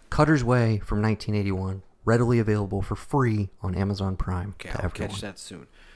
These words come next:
Speaker 2: So you watched Ronin the other night, right?
Speaker 1: That I did.
Speaker 2: All right, so I decided that maybe you just need a little bit more of this guy in your life.
Speaker 1: Oh, okay, okay.
Speaker 2: I feel like you maybe watched
Speaker 1: No,
Speaker 2: it a
Speaker 1: this is
Speaker 2: long
Speaker 1: a
Speaker 2: time
Speaker 1: fun
Speaker 2: ago.
Speaker 1: Yes, uh, this is one I saw maybe,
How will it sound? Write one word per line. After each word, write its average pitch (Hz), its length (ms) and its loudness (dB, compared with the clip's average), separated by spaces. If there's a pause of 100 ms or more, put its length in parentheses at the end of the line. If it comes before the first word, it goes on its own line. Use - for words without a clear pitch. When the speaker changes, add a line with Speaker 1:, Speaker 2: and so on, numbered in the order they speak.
(120)
Speaker 2:
So - 140 -6
you 139 80 2
watched 165 200 2
Ronin 120 440 4
the 92 100 -8
other 90 160 -10
night, 87 240 -10
right? 98 240 -10 (760)
Speaker 1:
That 107 180 -4
I 101 80 -6
did. 110 280 -6 (120)
Speaker 2:
All 101 80 -6
right, 90 220 -10
so 101 220 -8
I 110 280 -2
decided 120 500 0
that 104 100 -4
maybe 123 400 0
you 113 160 0
just 107 240 -4
need 113 100 -2
a 107 40 -4
little 113 220 -6
bit 107 180 -4
more 104 160 -6
of 98 60 -8
this 101 160 -8
guy 98 180 -6
in 92 80 -14
your 90 120 -14
life. - 340 -16 (1120)
Speaker 1:
Oh, 523 320 2
okay, 440 260 -4 (400)
okay. 523 300 -6 (240)
Speaker 2:
I - 60 -10
feel - 180 0
like 139 160 0
you 139 80 0
maybe 139 160 2
watched 240 240 4
Speaker 1:
No, 233 60 6
Speaker 2:
it 214 40 6
a - 40 4
Speaker 1:
this 208 80 4
is 233 60 2
Speaker 2:
long 247 180 4
Speaker 1:
a 214 40 4
Speaker 2:
time 214 260 6
Speaker 1:
fun 107 80 -4
Speaker 2:
ago. 101 200 -6
Speaker 1:
Yes, 151 380 4
uh, 139 80 -2
this 143 220 0
is 160 140 2
one 147 220 4
I 143 100 4
saw 120 560 4
maybe, 110 880 0